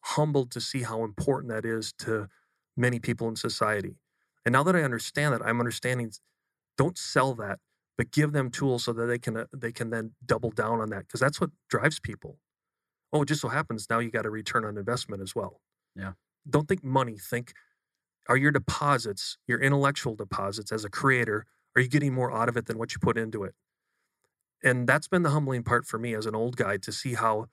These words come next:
Speaker 1: the younger generations, that's very, very important to them. So let's build a bigger ecosystem so they can contribute to that. And then using the technologies we talked about today, we can deliver on that result.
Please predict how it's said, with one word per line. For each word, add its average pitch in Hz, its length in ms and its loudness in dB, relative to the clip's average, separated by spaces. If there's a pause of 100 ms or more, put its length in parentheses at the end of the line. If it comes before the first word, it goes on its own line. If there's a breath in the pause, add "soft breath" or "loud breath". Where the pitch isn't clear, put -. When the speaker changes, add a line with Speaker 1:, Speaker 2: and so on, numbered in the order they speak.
Speaker 1:
the 117 60 -4
younger 120 240 2
generations, 113 600 0
that's 123 200 -2
very, 123 380 4
very 123 280 2
important 123 420 -4
to 113 60 -6
them. 98 220 -10 (520)
So - 140 -2
let's 147 180 4
build 156 240 4
a 139 40 2
bigger 127 240 2
ecosystem 135 600 -6
so - 120 -4
they 123 120 0
can 113 140 -10
contribute 147 400 -2
to - 100 -6
that. 101 200 -4 (500)
And 113 160 4
then 120 420 4 (100)
using 127 300 0
the 117 100 -2
technologies 120 560 -2
we 117 80 -6
talked 117 240 0
about 113 160 -6
today, 120 400 4 (380 soft breath)
we 127 100 0
can 123 160 2
deliver 113 420 2
on 104 120 -4
that 110 160 -8
result. 107 520 -8